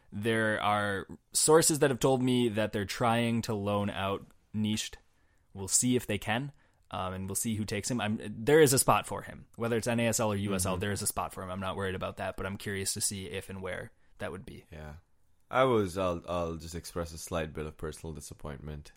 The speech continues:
Speaker 2: I was hoping that he would stick around, and, uh, he's fun to talk to.
Speaker 1: Mm-hmm.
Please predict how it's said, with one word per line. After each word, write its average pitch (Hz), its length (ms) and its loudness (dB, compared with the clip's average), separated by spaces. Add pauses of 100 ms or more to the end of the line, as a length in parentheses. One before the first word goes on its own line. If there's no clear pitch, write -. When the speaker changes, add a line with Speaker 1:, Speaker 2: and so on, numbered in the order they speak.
(100)
Speaker 2:
I 82 140 -6
was 78 240 -8
hoping 76 380 -10
that 73 100 -10
he 76 140 -10
would 71 120 -12
stick - 240 -16
around, 69 460 -10
and, 69 220 -10
uh, 69 160 -12 (680)
he's 113 140 -6
fun 90 220 -4
to - 80 -14
talk - 240 -12
to. 71 80 -14 (500)
Speaker 1:
Mm-hmm. 113 120 -6